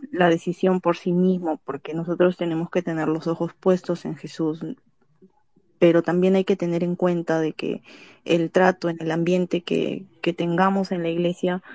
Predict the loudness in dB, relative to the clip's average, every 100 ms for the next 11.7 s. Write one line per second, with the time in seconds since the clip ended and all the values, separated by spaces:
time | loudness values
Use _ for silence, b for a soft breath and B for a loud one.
0 | B B B B B B -4 0 2 2
1 | -2 2 2 2 0 -2 -4 -2 0 0
2 | -2 -2 -4 -6 -6 -6 -2 -2 0 0
3 | -2 -6 -4 -2 0 0 -2 -6 -12 _
4 | _ -6 -2 0 4 4 6 6 4 4
5 | 0 0 -6 b b b b b 0 2
6 | 4 4 4 2 2 0 2 4 2 2
7 | 2 4 4 4 0 0 -2 -2 -2 -2
8 | -4 -4 -10 -12 -6 -4 -4 -6 _ _
9 | -4 0 0 2 2 2 2 2 0 -2
10 | -4 -4 -4 -2 -2 0 4 4 4 4
11 | 4 2 2 2 2 0